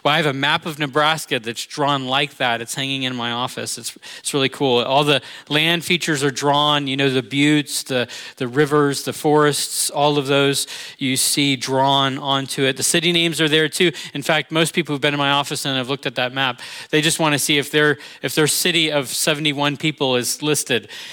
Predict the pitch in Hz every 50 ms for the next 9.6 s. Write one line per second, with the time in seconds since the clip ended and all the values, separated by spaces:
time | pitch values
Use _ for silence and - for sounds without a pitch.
0 | - - - 139 143 135 127 - - - - 208 220 233 - - 208 202 190 170
1 | 151 139 135 139 - _ - 147 147 147 147 147 - 151 139 127 139 135 135 135
2 | 131 127 127 127 123 139 123 135 135 127 120 135 131 127 117 117 110 139 139 135
3 | 131 131 127 - 131 120 117 113 - 117 110 113 110 104 - - - 110 110 -
4 | - - - - - - - - - - - - 120 120 - 151 139 135 127 127
5 | 120 117 113 107 - - _ - - - - - - - 190 208 202 - 220 -
6 | 233 214 - 208 214 240 180 - - 147 143 - 185 180 170 160 - - 160 170
7 | 170 - - 180 175 175 175 175 170 165 165 165 170 170 165 165 - - 180 160
8 | 156 147 - 165 156 156 156 151 143 - 160 147 - 151 147 139 135 147 143 143
9 | 139 131 135 - - - 135 135 139 143 - -